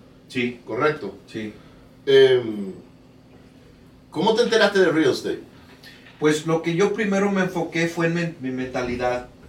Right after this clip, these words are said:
Speaker 1: Este, me enfoqué en centrarme mí mismo, eh, centrar mis pensamientos, encontrar mi propósito en la vida. Entonces yo tenía todo eso de, de, de la,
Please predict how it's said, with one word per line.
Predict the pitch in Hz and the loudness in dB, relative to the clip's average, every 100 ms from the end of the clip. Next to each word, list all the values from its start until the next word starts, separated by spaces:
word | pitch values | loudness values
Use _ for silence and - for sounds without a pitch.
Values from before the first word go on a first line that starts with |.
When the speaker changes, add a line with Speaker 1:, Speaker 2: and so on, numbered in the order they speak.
| - - - | -20 -20 -12
Speaker 1:
Este, | 127 123 127 120 117 101 92 - - - - - 131 | -10 -10 -6 -4 -4 -6 -10 -20 -20 -20 -20 -16 -4
me | 139 | -2
enfoqué | 131 143 135 - 156 185 170 | -2 -6 -12 -6 -4 -4 -6
en | 147 | -6
centrarme | 151 131 123 135 147 170 175 190 190 - - - | -6 -8 -2 0 0 0 -4 -4 -8 -12 -20 -10
mí | 127 156 | -6 -4
mismo, | 151 160 160 175 190 190 - - - - - - - - | -6 -8 -8 -6 -6 -10 -16 -20 -20 -20 -20 -20 -20 -12
eh, | 131 127 | -6 -4
centrar | 123 135 120 131 131 151 | -4 -4 -4 -2 -2 -2
mis | 156 - | -8 -8
pensamientos, | 147 131 131 120 127 139 - 165 170 - | -6 -6 -6 -6 -4 -4 -6 -8 -8 -10
encontrar | 120 120 - 127 120 123 139 | -10 -10 -8 -12 -8 -6 -6
mi | 151 147 | -6 -10
propósito | 131 123 - 135 - 156 - 143 | -8 -10 -8 -8 -8 -12 -10 -8
en | 127 | -6
la | 117 | -6
vida. | 107 135 139 160 160 - - - - - | -6 -6 -6 -8 -10 -16 -20 -20 -20 -10
Entonces | 123 120 143 165 160 | -8 -6 -6 -6 -4
yo | 165 165 | -4 -4
tenía | 165 160 160 | -6 -6 -6
todo | 170 165 160 156 | -6 -6 -6 -8
eso | 160 - 147 | -8 -6 -4
de, | 143 127 | -4 -4
de, | 113 117 | -6 -8
de | 101 117 | -8 -8
la, | 113 113 107 107 | -6 -4 -4 -4